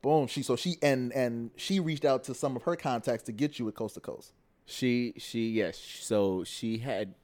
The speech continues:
Speaker 2: she, I believe she had a, a client already with them.
Speaker 1: Okay.
Speaker 2: Um, so yeah, she was just
Speaker 1: But she had a connection
Speaker 2: She had
Speaker 1: with
Speaker 2: to
Speaker 1: Coast to
Speaker 2: connect
Speaker 1: Coast.
Speaker 2: them.
Speaker 1: And that's what it's like out there in the, in the industry. Um,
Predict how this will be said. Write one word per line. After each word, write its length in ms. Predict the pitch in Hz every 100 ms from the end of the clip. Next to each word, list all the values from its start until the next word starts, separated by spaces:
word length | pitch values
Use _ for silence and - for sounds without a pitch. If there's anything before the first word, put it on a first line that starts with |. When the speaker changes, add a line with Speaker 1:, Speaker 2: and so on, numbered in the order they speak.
| -
Speaker 2:
she, 180 | - -
I 100 | 98
believe 400 | 98 101 113 110
she 240 | - 90
had 240 | 85 76 80
a, 380 | 73 62 50 - -
a 80 | 82
client 400 | - 98 90 85
already 400 | 76 78 73 73
with 220 | 71 -
them. 260 | 69 67 - _ -
Speaker 1:
Okay. 300 | 120 117 110
Speaker 2:
Um, 360 | 87 82 78 78
so 140 | -
yeah, 220 | 101 117 -
she 240 | - 131
was 160 | 127 92
just 100 | 95
Speaker 1:
But 80 | -
she 80 | 156
had 140 | 143
a 40 |
connection 560 | 123 139 156 147 - 123
Speaker 2:
She 80 | 156
had 140 | 175
Speaker 1:
with 80 | 143
Speaker 2:
to 40 |
Speaker 1:
Coast 80 | 131
to 60 | 123
Speaker 2:
connect 140 | 131 127
Speaker 1:
Coast. 60 |
Speaker 2:
them. 220 | 104 85 78 -
Speaker 1:
And 160 | 135 139
that's 160 | 170 175
what 140 | 160
it's 120 | 143
like 200 | 143 143
out 240 | 127 123 135
there 200 | 127 120
in 200 | 117 117
the, 120 | 110
in 120 | 117
the 60 | 113
industry. 560 | 120 113 - 110 95
Um, 480 | 104 107 104 95 92